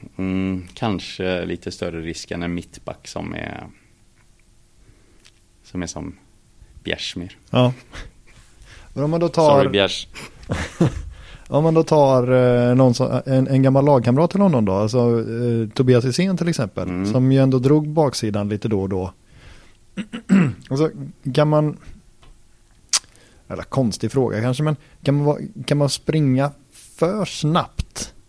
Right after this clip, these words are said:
Speaker 2: för sin egen kropp? Alltså, kan man vara formtoppad så att man blir farligt snabb inom citationstecken? Förstår du frågan?
Speaker 1: Ja, ja.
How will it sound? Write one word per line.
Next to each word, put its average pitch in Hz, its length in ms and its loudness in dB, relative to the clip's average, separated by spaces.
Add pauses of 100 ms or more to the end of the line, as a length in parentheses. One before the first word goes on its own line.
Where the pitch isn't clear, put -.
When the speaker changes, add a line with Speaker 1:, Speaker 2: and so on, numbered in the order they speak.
Speaker 2:
för 107 540 2
sin 131 200 0
egen 117 240 4
kropp? - 420 -4
Alltså, 117 160 0
kan 131 160 2
man 131 180 2
vara 127 160 4
formtoppad 127 920 0
så 127 80 2
att 120 100 0
man 123 180 4
blir 113 400 0
farligt 139 500 0
snabb 98 420 -4
inom 101 160 0
citationstecken? 107 720 -2
Förstår 131 340 0
du 131 100 0
frågan? 117 640 0
Speaker 1:
Ja, 101 160 -12 (380)
ja. 98 360 -6